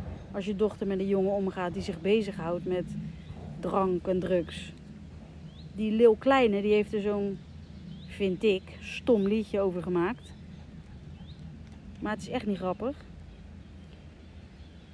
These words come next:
De angst dat je dochter of zoon ook die dingen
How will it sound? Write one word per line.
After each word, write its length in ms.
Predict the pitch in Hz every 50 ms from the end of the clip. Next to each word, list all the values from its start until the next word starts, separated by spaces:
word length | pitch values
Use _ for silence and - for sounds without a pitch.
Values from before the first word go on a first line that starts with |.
| - - - - - - - - - - - - - - - -
De 140 | - 190 202
angst 340 | - - 269 277 262 214 196
dat 160 | 214 208 - -
je 100 | 202 170
dochter 400 | 185 220 226 - - - 202 202
of 100 | 185 -
zoon 340 | - 226 214 202 214 -
ook 220 | - 269 294 254 220
die 160 | 220 214 185
dingen 420 | 190 208 202 190 185 180 180 -